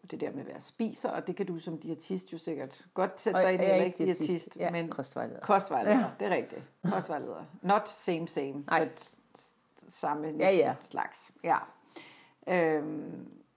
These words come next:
Speaker 1: Okay, så som kostvejleder, øh, kan du måske sætte dig ind i det, at jeg sådan ligesom har nogle gange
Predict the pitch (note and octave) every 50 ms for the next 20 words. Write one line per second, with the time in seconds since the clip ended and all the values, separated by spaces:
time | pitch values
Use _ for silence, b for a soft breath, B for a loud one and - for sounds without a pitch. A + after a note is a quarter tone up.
0 | _ _ _ _ _ _ _ - - _ _ _ _ _ - F3 - F#3 D#3+ -
1 | - - - - - E3+ E3 F3 E3+ F3 - - A3+ G3 G3 G3 - E3+ D#3+ D3+
2 | D3 - - - - - b b b b b b b b b - - - F3 F3
3 | E3 D#3 D#3+ G3 F3 E3+ F3+ F3 E3 - F#3+ F3 - F#3 F3 F3+ D#3+ D#3 D#3+ E3+
4 | E3 - E3+ D#3+ D#3 E3+ F#3 - - - - D3+ D#3 D#3+ D3+ D3+ D3+ - F3+ D#3+
5 | D#3 D3+ F3 D#3+ - D#3+ D#3 D3+ D3+ D3+ D#3+ D#3 D#3 D3+ D3 D3 D3+ D#3